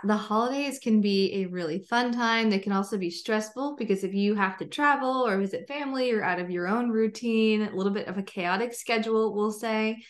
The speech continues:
um, it could be a real challenge to just eat enough fuel, especially if you're in the car, traveling around, driving around. If you're flying, it's even harder. But I think the one thing that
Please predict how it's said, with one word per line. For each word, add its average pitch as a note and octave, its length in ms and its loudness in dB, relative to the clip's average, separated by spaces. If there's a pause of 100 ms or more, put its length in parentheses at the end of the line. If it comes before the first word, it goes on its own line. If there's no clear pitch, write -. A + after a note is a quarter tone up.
(360)
um, G3 240 6
it A#3 80 2
could B3 180 0
be A3 240 2
a G3 80 -6
real F#3 180 -4
challenge - 580 -8
to F#3 220 -2 (100)
just G3+ 240 0 (220)
eat G#3+ 140 4
enough F#3 300 0
fuel, A#3+ 180 -4
especially F#3+ 320 -8
if F#3 60 -14
you're F3+ 100 -4
in F3 100 -6
the E3+ 60 -8
car, F3+ 420 -4 (340)
traveling F3+ 360 0
around, E3+ 340 -2
driving F3 280 -4
around. E3+ 220 -4
If F3+ 80 -12
you're E3+ 60 -8
flying, F3 440 -2
it's F#3 160 -6
even F3 180 -6
harder. F3+ 460 -4
But F3+ 120 -4
I E3+ 60 0
think F3+ 320 -6
the F#3 140 0
one G3 440 2
thing G#3 200 -2
that E3+ 220 -8